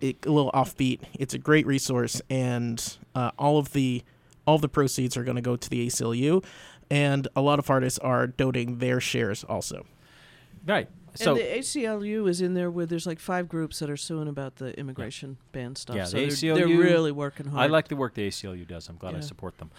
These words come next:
Speaker 2: So speaking of music, uh, we need to end up, be-, wrap up tonight because, uh, in just a few minutes we're gonna start Subculture here on Valley Free Radio. So thank you all for listening tonight to Civil Politics, and we'll be talk-, back again to talk more next week, including about, uh, Judge Gorsuch and, uh, what the Democrats can do about him.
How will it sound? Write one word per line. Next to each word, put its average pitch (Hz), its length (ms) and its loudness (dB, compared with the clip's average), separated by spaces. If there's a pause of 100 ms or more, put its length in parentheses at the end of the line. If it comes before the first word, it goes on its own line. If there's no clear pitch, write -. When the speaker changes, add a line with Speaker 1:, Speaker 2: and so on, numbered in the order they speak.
(340)
Speaker 2:
So 170 280 6
speaking 208 420 -2
of 151 100 -2
music, 156 480 0
uh, 120 180 2
we 151 140 4
need 190 160 0
to 156 100 -4
end 139 220 0
up, 147 300 0
be-, 127 180 -6
wrap 147 300 0
up 143 160 2
tonight 113 320 -2
because, 117 580 -2
uh, 117 320 2
in 120 80 -6
just 127 180 -8
a 127 40 -10
few 156 160 0
minutes 139 320 -4
we're 123 80 -4
gonna 131 160 -6
start 135 300 -2
Subculture 147 600 0
here 107 220 2
on 98 100 0
Valley 92 260 -4
Free 92 180 -10
Radio. 95 420 -4 (340)
So 143 240 4
thank 214 260 0
you 220 100 4
all 208 80 6
for 196 120 0
listening 180 400 2
tonight 156 300 0
to 135 80 -2
Civil 160 260 0
Politics, - 680 0 (300)
and 139 200 2
we'll 165 80 4
be 165 80 0
talk-, 180 340 4
back 180 220 4
again 170 240 2
to 151 80 -10
talk 175 260 4
more 160 180 2
next 160 300 0
week, 160 240 2
including 156 400 2
about, 139 420 6
uh, 127 400 6
Judge 135 300 0
Gorsuch 147 560 0
and, 123 320 0
uh, 123 140 4
what 120 180 0
the 131 60 -8
Democrats 135 460 0
can 120 100 -4
do 131 100 0
about 123 280 2
him. 127 260 4